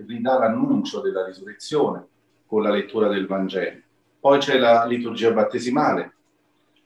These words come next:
eh, dove noi saremo chiamati a rinnovare le promesse del battesimo,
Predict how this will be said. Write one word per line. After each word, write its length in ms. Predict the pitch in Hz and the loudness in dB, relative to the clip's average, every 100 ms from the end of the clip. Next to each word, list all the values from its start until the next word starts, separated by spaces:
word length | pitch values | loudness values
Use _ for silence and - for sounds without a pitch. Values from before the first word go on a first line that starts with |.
| _ | _
eh, 400 | - 76 90 90 | -10 -6 -6 -6
dove 380 | 90 107 107 104 98 | -2 0 2 0 -2
noi 240 | 113 113 | -2 -2
saremo 340 | 107 113 107 104 | 0 2 2 0
chiamati 440 | 110 104 110 110 | -2 0 0 -2
a 60 | - | -2
rinnovare 600 | 104 107 117 123 107 92 | -2 0 4 4 4 0
le 140 | 95 | -2
promesse 420 | - 98 107 - 95 | -4 -4 -4 -6 -10
del 160 | 98 | -8
battesimo, 840 | - 104 156 143 - 95 90 - | -6 -6 -4 -6 -6 -8 -12 -14